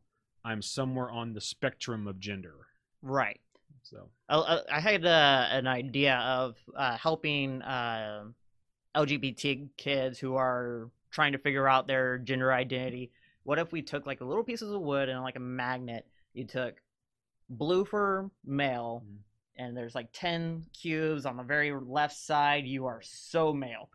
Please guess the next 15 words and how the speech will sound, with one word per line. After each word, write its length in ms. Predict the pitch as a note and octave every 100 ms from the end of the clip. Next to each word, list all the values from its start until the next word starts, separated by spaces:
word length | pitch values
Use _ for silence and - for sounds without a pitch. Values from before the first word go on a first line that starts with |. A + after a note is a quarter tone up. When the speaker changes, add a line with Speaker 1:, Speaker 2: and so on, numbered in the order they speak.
| - - -
Speaker 2:
On 100 | B2+
the 340 | B2 A#2+ A2+ A2+
very 280 | D#3 D3 C#3
middle, 320 | D3+ F3 F3+
you 160 | C#3+
got 260 | A#2+ B2 A2
white, 380 | C3 D3+ D3 C3
which 120 | C3
is 120 | B2+
gender 260 | A#2+ C3+ C3
non-binary, 800 | C3 B2+ B2+ C3+ C3+ C3 B2+ B2
and 120 | A#2+
pink, 260 | D#3+ D3 C3+
you 100 | B2+
are 160 | -